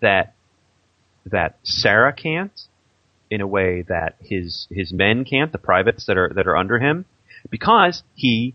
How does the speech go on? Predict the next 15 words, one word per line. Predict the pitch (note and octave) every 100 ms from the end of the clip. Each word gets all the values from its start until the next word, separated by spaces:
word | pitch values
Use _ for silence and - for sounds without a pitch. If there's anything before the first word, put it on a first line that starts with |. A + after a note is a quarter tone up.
| _
is | C3
the | A2
only | A#2+
one | A2
who | A2
can | -
fly | A2+ G#2+
the |
helicopter. | A#2+ C4 - E2+ - - _ _ _ _ _ _ _ _ _ _ _
He | - C#3
is | D3 C3+
the | B2
black | A2+ A2 A#2 A2
man, | G2 F2+ F#2 A#2 _ _ _ _ _ _ _ _ _ _ _
and, | A2 A2 G2+